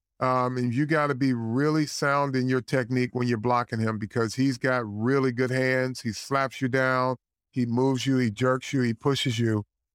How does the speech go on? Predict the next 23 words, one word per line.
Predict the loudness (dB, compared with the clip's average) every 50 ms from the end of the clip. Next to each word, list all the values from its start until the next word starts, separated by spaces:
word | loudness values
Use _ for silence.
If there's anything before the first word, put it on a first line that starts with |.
| _ _ _ -2
Um, | 0 0 2 0 0 -2
but | -2 -4 -4 -2
you | 0 0 0 0
just | 0 -2 -4 -2
gotta | 0 0 0 0 0
be | -2 -4
committed | -2 -2 -2 0 0 0 0 -2
to | -2 0
your | 0 0 0
technique | 0 -2 -2 -2 0 0 0 0 0 0 -2 -2
and, | 0 0 0 0 -2 -4 -6 -8 -14 _ _ _ _ _ _ _ _ _ _ _ _ -4
uh, | -2 0 0 -2 -2 -6 -8 -12 -16 _ _ _ _ _ _ _ _ _ _ _ _ _ _ _ -6
hope | -4 -4 -4 -2 -2
your | -2 -2
quarterback | 0 0 0 2 2 2 2 2 0 2 0
doesn't | 0 0 2 0
have | 0 -2 -2
to | -2
hold | 0 0 0
the | 0
ball | 0 0 0 0 -2 -2
too | -4 -4
long. | -2 -2 -2 -4 -6